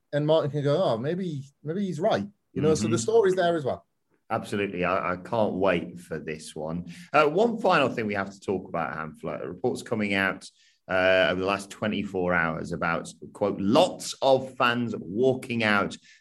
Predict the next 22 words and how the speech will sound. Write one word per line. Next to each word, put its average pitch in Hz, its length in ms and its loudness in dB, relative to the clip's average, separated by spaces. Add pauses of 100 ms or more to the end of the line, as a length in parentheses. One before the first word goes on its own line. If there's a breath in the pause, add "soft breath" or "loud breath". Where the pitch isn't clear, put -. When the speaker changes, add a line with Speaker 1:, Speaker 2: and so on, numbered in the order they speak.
Speaker 2:
during 123 720 6
Rampage 104 600 0
this 82 180 -8
week." 82 100 -6
Now, 98 140 -2
this 113 160 -2
isn't 127 160 -6
like 107 240 0
a, 95 220 0 (280 loud breath)
"Oh, 104 60 0
I'm 110 320 0
furious 151 480 4
with 127 140 -10
what 135 180 0
they're 120 120 4 (140)
doing, 113 180 4
I'm 107 200 4
leaving," 123 560 4
et 104 100 -4
cetera, - 380 -6
et - 100 -8
cetera. 95 600 0